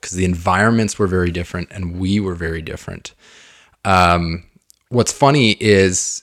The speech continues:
is in, in talking to people about you now, and even back then when I started to know, when you started running,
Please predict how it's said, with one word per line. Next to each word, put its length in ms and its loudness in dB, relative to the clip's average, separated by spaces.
is 140 0
in, 140 2
in 220 4
talking 420 4
to 60 2
people 640 0
about 640 2
you 460 -4
now, 720 4
and 580 2
even 440 0
back 440 4
then 680 2
when 160 4
I 80 2
started 380 2
to 100 -8
know, 160 -2
when 160 -2
you 40 -4
started 380 0
running, 420 -2